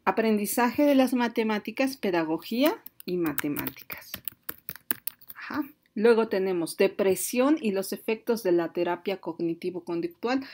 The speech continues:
La depresión se asocia dentro del enfoque psicológico.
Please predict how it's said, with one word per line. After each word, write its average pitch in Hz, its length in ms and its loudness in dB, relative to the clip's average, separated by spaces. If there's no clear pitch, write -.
La 233 180 6
depresión 226 640 2
se 254 140 -2
asocia 202 440 -4
dentro 208 360 -2
del 190 460 0
enfoque 185 520 -2
psicológico. 214 800 -8